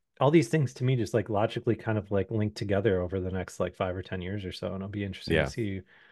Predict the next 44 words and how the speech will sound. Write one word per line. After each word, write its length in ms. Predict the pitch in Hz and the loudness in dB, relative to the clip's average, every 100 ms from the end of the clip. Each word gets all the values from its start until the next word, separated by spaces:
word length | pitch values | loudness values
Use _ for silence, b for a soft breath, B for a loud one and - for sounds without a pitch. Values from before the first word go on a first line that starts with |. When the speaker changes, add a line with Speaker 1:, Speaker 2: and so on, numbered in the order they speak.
| b _ _ | b _ _
Speaker 1:
And 120 | 170 175 | 8 10
then 100 | 202 | 12
you, 160 | 180 | 12
you 120 | 180 | 12
get 100 | 165 151 | 10 8
to 60 | |
that 180 | 143 180 | 8 6
state, 180 | - 113 | 4 2
and 80 | 107 | 2
it's 120 | - | 0
like, 140 | 110 110 | 0 2
"Well, 100 | 104 | 4
why 140 | 117 | 6
do 80 | 135 | 4
we 80 | 120 | 4
care 200 | 120 110 | 2 2
if 120 | - | 2
we, 160 | 107 - _ _ - | -4 -6 _ _ -6
if 180 | 113 - | -6 0
people 240 | 117 123 | 2 4
are 40 | 110 | 4
playing 280 | - 107 107 | 2 0 0
this 140 | 101 | 0
on 140 | 104 98 | -2 0
our 100 | 95 | -2
hardware? 360 | 117 131 85 85 | -2 -2 -6 -8
Like, 140 | 85 | -4
who 80 | 104 | 0
gives 140 | 120 | 2
a 40 | 131 | 0
shit?" 320 | 90 85 - _ | -2 -6 -8 _
You 100 | - | -6
know? 220 | 92 98 117 _ | -4 -6 -8 _
Speaker 2:
Yeah. 280 | 82 78 - - _ _ - | 2 2 2 -4 _ _ -2
Speaker 1:
They're 100 | 110 | 0
paying 240 | 113 110 | 2 2
us 200 | 110 - - _ _ _ _ | 2 0 -10 _ _ _ _
thirty 140 | 107 110 | 2 4
bucks 220 | 104 - | 4 2
a 40 | 101 | -2
month 220 | 117 110 | 0 0
or 60 | |
whatever. 320 | 92 95 98 101 | 0 0 -2 -2
Like, 200 | 87 | -4